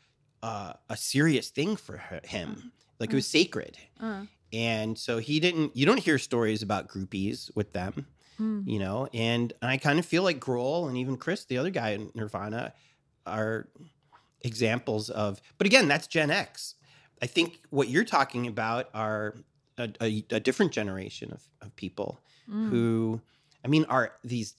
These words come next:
Speaker 1: Tinder apps and stuff, like, that's a, that's a different thing.
Speaker 2: Yeah, it's a different world. I was talking to my best friend's dad yesterday, and he's in his, like,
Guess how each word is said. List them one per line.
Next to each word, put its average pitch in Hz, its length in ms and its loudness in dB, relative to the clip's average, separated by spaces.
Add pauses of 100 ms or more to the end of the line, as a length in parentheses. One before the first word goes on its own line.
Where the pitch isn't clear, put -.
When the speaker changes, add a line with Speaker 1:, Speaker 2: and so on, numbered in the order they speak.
(100)
Speaker 1:
Tinder 143 300 6
apps 160 360 4
and 170 100 2
stuff, 180 420 4
like, - 400 -2 (640)
that's 254 260 2
a, 180 240 2 (100)
that's 202 140 -4
a - 40 0
different 147 320 -2
thing. - 200 -14 (420)
Speaker 2:
Yeah, 202 240 -8 (320)
it's 214 140 -12
a 269 60 -8
different 247 320 -6
world. 180 200 -8
I 190 100 -4
was 214 140 -8
talking 226 340 -8
to - 80 -14
my 185 180 -8 (120)
best - 240 -14
friend's 170 300 -10
dad 170 260 -10
yesterday, - 600 -16
and 175 180 -16
he's 185 280 -10
in - 120 -14
his, - 260 -18
like, - 180 -20